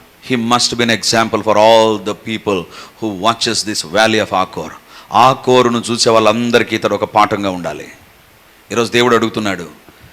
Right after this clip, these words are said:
నిజమైన పశ్చాత్తాపం నీలో ఉంటేనే అది నీ జీవితంలో నిరీక్షణగా మారుతుంది. దేవుని బిడ్డలారా, ఇప్పుడు దానికి కాంట్రాస్టింగ్ ఇంకోటి తీసుకుంటాను నేను. తండ్రి ఇంట్లో ఉన్నాడు,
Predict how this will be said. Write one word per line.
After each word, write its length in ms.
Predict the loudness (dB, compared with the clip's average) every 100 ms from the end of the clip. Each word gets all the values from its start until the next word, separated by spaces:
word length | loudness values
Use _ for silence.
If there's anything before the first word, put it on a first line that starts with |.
| -20 -20 -8
నిజమైన 680 | -4 -2 0 2 4 4 0
పశ్చాత్తాపం 1040 | 0 -2 0 2 2 2 0 2 0 0
నీలో 280 | -2 0 -2
ఉంటేనే 800 | -2 -4 -2 -2 -2 -2 -6 -8 -14 -20 -20 -6
అది 200 | -4 -2
నీ 140 | -2 -4
జీవితంలో 800 | -2 0 2 0 -2 -4 -2 -4
నిరీక్షణగా 920 | -2 0 0 -2 -4 -2 0 -2 -4
మారుతుంది. 480 | -4 -8 -10 -18 -20 -20 _ -20 _ 2
దేవుని 220 | 2 4
బిడ్డలారా, 600 | 0 0 0 0 0 -2 -12 -20 -20 -20 -20 -20 -20 _ _ -10
ఇప్పుడు 220 | -4 0
దానికి 280 | 0 0 -4
కాంట్రాస్టింగ్ 800 | -4 0 0 2 2 2 -2 -4
ఇంకోటి 240 | -2 -2
తీసుకుంటాను 560 | -2 -4 -4 -6 -8 -10
నేను. 160 | -16 -20 -20 _ _ _ -2
తండ్రి 260 | 0 4 2
ఇంట్లో 260 | 4 4
ఉన్నాడు, 480 | 6 2 2 0